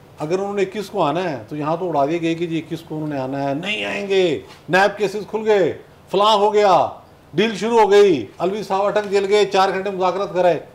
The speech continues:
पता नहीं क्या क्या चैनलों के अंदर हो रहा है, कौन कौन लोग वो बैठे हुए हैं।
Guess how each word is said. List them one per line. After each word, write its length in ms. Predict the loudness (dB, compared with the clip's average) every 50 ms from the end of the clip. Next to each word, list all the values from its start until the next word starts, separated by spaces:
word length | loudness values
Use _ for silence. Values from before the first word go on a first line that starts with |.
| -16
पता 120 | -10 -8 -8
नहीं 100 | -6 -4
क्या 140 | -2 -2
क्या 180 | -2 -2 -2 -4
चैनलों 340 | -2 -2 -4 -4 -4 -8 -8
के 80 | -10
अंदर 140 | -8 -8 -8
हो 100 | -6 -6
रहा 100 | -6 -8
है, 60 | -8 -10 -16 -20 -16 -6 -4
कौन 160 | -4 -2 -2
कौन 160 | -2 -2 0
लोग 160 | 0 -2 -2
वो 80 | -2 -2
बैठे 200 | -2 -2 -4 -4
हुए 180 | -8 -10 -10
हैं। 80 | -12 -14